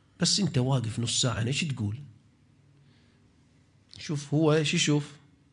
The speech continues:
شوف تراب. في فرق في الرؤية. إحنا الآن إيش نشوف؟ الآن أنت قاعد تشوف مجلس، فرش أخضر،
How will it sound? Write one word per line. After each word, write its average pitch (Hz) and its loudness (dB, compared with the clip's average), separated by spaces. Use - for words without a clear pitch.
شوف 208 -6
تراب. 196 -2
في 107 -8
فرق 156 4
في - -2
الرؤية. 117 2
إحنا 165 6
الآن 151 10
إيش 131 4
نشوف؟ 139 2
الآن 127 4
أنت 107 -6
قاعد 101 -6
تشوف 107 -6
مجلس، 101 -2
فرش - -6
أخضر، 104 -8